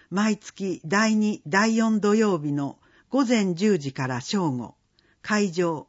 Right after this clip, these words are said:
藤代公民館。内容、文化庁伝統文化親子教室の一環です。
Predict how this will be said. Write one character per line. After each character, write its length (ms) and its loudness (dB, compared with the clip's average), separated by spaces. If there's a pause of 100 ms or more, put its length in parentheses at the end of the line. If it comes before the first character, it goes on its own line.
(200)
藤 260 -2
代 300 0
公 240 -2
民 260 0
館。 340 -12 (460)
内 380 0
容、 380 -2 (640)
文 240 4
化 160 -2
庁 420 -4
伝 300 2
統 200 2
文 240 0
化 300 -4
親 260 2
子 160 -4
教 240 0
室 240 -8
の 160 -2
一 100 -8 (100)
環 240 -2
で 120 -6
す。 260 -20